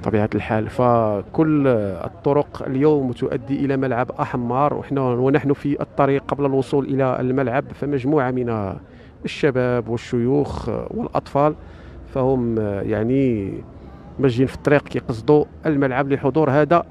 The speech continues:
النهائي. طبيعة الحال فهذا النهائي هو الثالث أو في نسخته الثالثة. كما قلنا فهو دوري ناجح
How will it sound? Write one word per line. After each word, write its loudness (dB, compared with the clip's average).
النهائي. 2
طبيعة -4
الحال -6
فهذا -4
النهائي 0
هو 4
الثالث 2
أو -2
في 0
نسخته -2
الثالثة. 0
كما -2
قلنا 0
فهو 2
دوري 2
ناجح 0